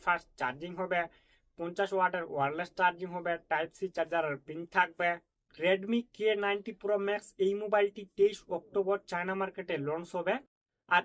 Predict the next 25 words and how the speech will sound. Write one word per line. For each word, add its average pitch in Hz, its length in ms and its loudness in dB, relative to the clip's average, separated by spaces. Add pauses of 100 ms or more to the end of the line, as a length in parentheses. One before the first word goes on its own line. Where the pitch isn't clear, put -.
(120)
এই 202 160 6
মোবাইলটি 208 340 0 (160)
আমাদের 190 260 -4 (180)
ইন্ডিয়ায় 196 400 2 (400)
লঞ্চ 196 220 0 (120)
হতেও 165 260 0 (120)
পারে, 233 160 4 (100)
না 196 140 0
হতেও 190 320 0
পারে। 156 200 2 (480)
এই 202 160 6
মোবাইলটি 220 360 4
যদি 226 120 -4 (120)
আমাদের 208 240 -4 (100)
ইন্ডিয়ায় 202 360 2
লঞ্চ 180 200 0 (100)
হয় 202 220 2
তাহলে 202 220 2 (120)
এর 185 160 0
প্রাইস 185 260 -2
পয়েন্ট 196 240 -2
থাকবে 180 260 -2 (460)
পঞ্চাশ 190 320 -2 (100)
থেকে 220 180 -6 (120)
ষাট 190 180 4